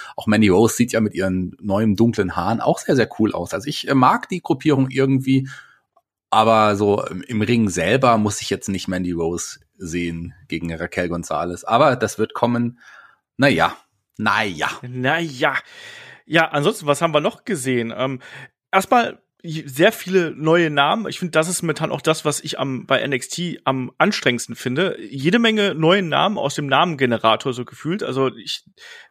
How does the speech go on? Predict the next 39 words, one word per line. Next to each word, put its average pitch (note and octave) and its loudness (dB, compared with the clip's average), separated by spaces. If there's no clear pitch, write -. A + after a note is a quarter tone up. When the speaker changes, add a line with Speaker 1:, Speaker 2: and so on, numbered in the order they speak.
Speaker 2:
also F3+ 2
ich - -8
verstehe F3+ 2
halt E3+ 2
nach D#3 2
wie C#3 -12
vor D3+ 2
nicht C#3 -6
diese B2+ -2
Namenspolitik C3 0
bei A#2+ -2
W A#2+ -4
W B2+ -6
E, A#2+ -6
weil A#2 -2
ich A#2+ -10
finde, C#3 -14
die B2+ -18
klingen D3 -8
alle D3 2
gleich C#3 2
und C#3+ -10
irgendwie C#3+ -2
Speaker 1:
<laughs> C3+ -4
Speaker 2:
habe D3 4
ich - -4
massive D3 -2
Probleme C#3 -2
damit, C3 2
die C3+ -6
alle C#3+ 4
jetzt C#3+ -4
in C3+ -14
diesem C#3 -10
Schwung D#3 -2
auseinander, C#3 4
äh, C#3 2
zu C3+ -4
halten. D#3 2